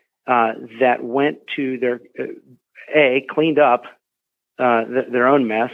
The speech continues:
you, you know, euthanized the birds, um, turned them into actually, uh, you know, product, either fertilizer or s-, some other product that was actually saleable. Um, and they, and they did so for their competitors. So while their competitors w-, were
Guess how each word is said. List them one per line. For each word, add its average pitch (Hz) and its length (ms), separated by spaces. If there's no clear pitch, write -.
you, - 440
you 120 280
know, 113 180
euthanized 123 600
the 113 60
birds, 110 500
um, 110 720
turned 123 200
them 120 80
into 117 300
actually, 113 460
uh, 113 200
you 127 160
know, 113 200
product, 120 380
either 113 240
fertilizer 117 600
or 117 40
s-, - 340
some 123 120
other 113 160
product 117 320
that 110 60
was 110 100
actually 117 360
saleable. 120 400
Um, 131 260
and 151 80
they, 151 220
and 147 100
they 147 100
did 165 300
so 147 180
for 135 100
their 123 120
competitors. 143 540
So 139 140
while 160 180
their 170 100
competitors 143 760
w-, 127 280
were 123 640